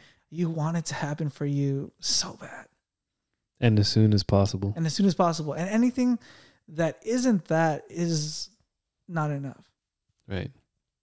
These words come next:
Speaker 1: And like, like we were talking about, that's where, that's how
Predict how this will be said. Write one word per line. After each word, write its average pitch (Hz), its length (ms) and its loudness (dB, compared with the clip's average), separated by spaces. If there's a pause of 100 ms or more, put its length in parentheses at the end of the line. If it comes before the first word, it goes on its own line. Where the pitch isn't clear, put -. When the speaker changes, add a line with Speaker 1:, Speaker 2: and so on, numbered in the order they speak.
Speaker 1:
And 156 280 4
like, 151 300 0
like 151 180 0
we 156 140 0
were 151 140 -2
talking 151 380 -4
about, 139 260 -2
that's - 520 -4
where, 190 400 0 (840)
that's - 320 -2
how 180 460 0